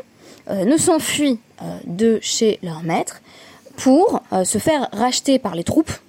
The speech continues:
qui passaient par là, et donc obtenir l'émancipation au prix d'une autre forme d'esclavage, mais qui pouvait peut-être être moins pénible,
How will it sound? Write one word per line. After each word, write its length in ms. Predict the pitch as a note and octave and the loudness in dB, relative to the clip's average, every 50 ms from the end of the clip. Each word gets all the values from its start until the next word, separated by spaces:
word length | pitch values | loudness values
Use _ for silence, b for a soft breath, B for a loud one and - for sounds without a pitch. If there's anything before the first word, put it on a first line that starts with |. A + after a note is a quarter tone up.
| _ _ - | _ _ -20
qui 100 | - - | -14 -10
passaient 260 | - F3 E3 - A#3+ | -8 -4 -2 0 0
par 160 | A3 F#3+ E3 E3+ | 0 -2 -2 -4
là, 120 | F3+ - - _ B B B B B B B B | -4 -6 -8 _ B B B B B B B B
et 60 | G3+ | 0
donc 160 | A#3+ D4+ - - - | 0 0 0 0 -2
obtenir 460 | D#4 - - D#4 D4 C#4+ D4 D4 C#4 | -4 -2 0 2 4 4 4 4 4
l'émancipation 720 | C4 C4 B3+ A#3 G#3+ - - G3 F3 - - - A3+ C4 D#4+ G4+ G#4+ - B B B B B B B | 4 4 4 2 0 -2 -4 -4 -4 -4 -2 -2 -2 -2 -2 -2 -6 -10 B B B B B B B
au 80 | - G#3 | -2 -2
prix 200 | - - E4+ E4 | 0 2 2 4
d'une 220 | A#3+ A3 A#3 A#3 | 4 6 6 6
autre 140 | C4+ D4 - | 4 4 2
forme 320 | - D4 C#4+ C#4 C4+ A#3 G3 | 0 0 0 2 2 0 0
d'esclavage, 500 | F3+ F3+ - - G3 F#3 A#3+ E4 E4+ D#4 | -2 -4 -2 0 2 2 2 2 4 2
mais 80 | B3 | 2
qui 100 | - - | 2 0
pouvait 200 | - - G#3 G#3+ | -4 -2 -2 -2
peut-être 340 | - G#3 G#3 A#3 A#3 - - | 0 0 0 0 0 -2 -4
être 280 | - - - - - F3 | -6 -6 -8 -10 -8 -6
moins 200 | E3+ F#3 A3+ A3 | -2 -2 -2 -2
pénible, 420 | - F3 F3 G3 C#4 F4+ F4 | -2 -2 -2 0 2 2 0